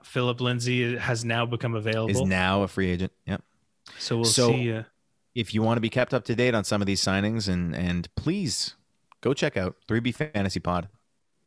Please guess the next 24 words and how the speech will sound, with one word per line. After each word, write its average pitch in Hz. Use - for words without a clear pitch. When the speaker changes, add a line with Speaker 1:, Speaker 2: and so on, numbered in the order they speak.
Speaker 2:
Twitter, 113
Instagram, 95
Facebook, 92
Gmail 95
for 85
feedback, 117
and 101
drop 120
a 135
comment. 147
Drop 110
a 113
comment, 139
drop 113
a 110
like. 107
Let's -
get 123
into 123
a -
conversation. 120
We'll, 98
we'll 143
respond. 160